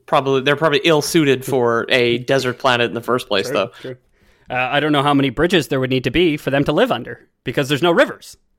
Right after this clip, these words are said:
Speaker 2: right?
Speaker 1: Oh, that's
Speaker 2: <laughs>
Speaker 1: the, oh, I see. The, the whole thing, the whole thing, like any economic system, like any kind of political thing,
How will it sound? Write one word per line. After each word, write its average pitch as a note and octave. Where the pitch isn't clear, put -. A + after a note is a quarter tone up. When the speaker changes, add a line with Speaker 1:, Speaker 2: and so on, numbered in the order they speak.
Speaker 2:
right? G3+
Speaker 1:
Oh, E4
that's A3+
Speaker 2:
<laughs> -
Speaker 1:
the, G3
oh, C4
I G3+
see. D4
The, G3+
the G3
whole A#3
thing, F#3+
the F#3+
whole G3+
thing, E3
like G#3+
any F#3+
economic C#3+
system, C3
like E3
any E3
kind D#3
of C3
political C3
thing, A#2+